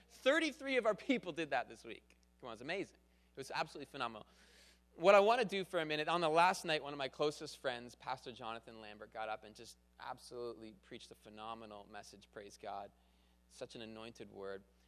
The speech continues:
But he, he shared an illustration, and I wanna just quickly share it with you, 'cause he shared an illustration about having recently given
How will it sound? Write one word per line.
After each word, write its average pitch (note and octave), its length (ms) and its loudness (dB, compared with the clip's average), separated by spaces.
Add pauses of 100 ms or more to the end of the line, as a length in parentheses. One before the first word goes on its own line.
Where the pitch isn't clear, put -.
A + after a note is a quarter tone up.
(140)
But B2+ 100 -2
he, E3 320 -10
he - 160 -14
shared D#3+ 320 -2
an C3+ 80 -4
illustration, B2+ 600 -4
and G#2+ 120 -12
I A2 60 -12
wanna A2+ 220 -10
just G#2 200 -20
quickly G2+ 540 -12
share G2 320 -8
it F#2 80 -12
with G2 240 -14
you, F#2 100 -14
'cause - 300 -14 (1200)
he - 60 -18
shared D#3+ 180 -8
an C#3+ 40 -8
illustration B2+ 520 -10
about A2 320 -6
having A#2 280 -16
recently A2+ 420 -16
given G2+ 280 -14